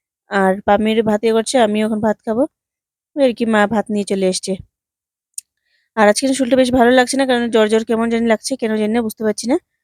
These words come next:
এরকম তো খাওয়া দাওয়া করবো, খাওয়া দাওয়া করে আর কি করবো, ঘুমাবো আর কি। তো এই দেখো আজকের ডি-, ডিনারেও সেম, সকালবেলা যেটা আমি রান্না করেছিলাম সয়াবিন তরকারি আর করলা ভাজা, সেটাই ছিল, আর রান্না হয় নাই। যেহেতু থেকে গেলে আর কি করবো, আর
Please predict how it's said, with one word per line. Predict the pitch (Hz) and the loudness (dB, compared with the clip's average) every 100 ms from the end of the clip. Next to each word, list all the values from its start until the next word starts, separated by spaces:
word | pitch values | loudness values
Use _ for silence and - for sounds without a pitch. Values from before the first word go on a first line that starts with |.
| _ _ _ | _ _ _
এরকম | 247 240 254 | -2 0 2
তো | |
খাওয়া | 269 247 233 | 2 4 4
দাওয়া | 240 254 | 6 4
করবো, | 285 277 320 | 4 0 0
খাওয়া | - 226 202 | -2 -2 2
দাওয়া | 208 | 0
করে | 220 220 | 0 -4
আর | 214 | -4
কি | 214 | -8
করবো, | 208 185 190 | -8 -8 -8
ঘুমাবো | 214 196 185 | -6 -4 -4
আর | 180 | -6
কি। | 180 180 _ _ _ _ _ _ 208 | -8 -14 _ _ _ _ _ _ -2
তো | 202 | 0
এই | 208 | 2
দেখো | 214 240 | 0 2
আজকের | 233 - 240 240 220 | 0 0 -2 -2 -2
ডি-, | 220 220 208 208 | 0 0 -2 -4
ডিনারেও | 226 247 277 302 | 2 4 6 4
সেম, | 294 285 330 | 2 0 0
সকালবেলা | 254 220 220 | -2 -2 0
যেটা | 226 240 | 0 0
আমি | 240 | 0
রান্না | 220 233 | 0 0
করেছিলাম | 240 240 254 302 | -2 -4 -4 -2
সয়াবিন | 233 202 202 | 0 0 -2
তরকারি | 214 214 240 240 | -4 -4 0 0
আর | 208 | 0
করলা | 208 202 202 214 | -2 -2 2 0
ভাজা, | 208 277 - _ _ - | 2 -2 -4 _ _ -14
সেটাই | - 220 220 | -6 -2 -2
ছিল, | 208 190 190 _ _ _ - | -2 -4 -6 _ _ _ -6
আর | 214 214 | -4 0
রান্না | 196 202 214 | 0 0 0
হয় | 202 214 | 0 0
নাই। | 277 | 0
যেহেতু | 254 226 247 | 0 -2 -2
থেকে | 254 240 | -4 -2
গেলে | 233 254 247 | 0 2 4
আর | 240 | 2
কি | 247 | -2
করবো, | 233 226 | -2 0
আর | 247 | 0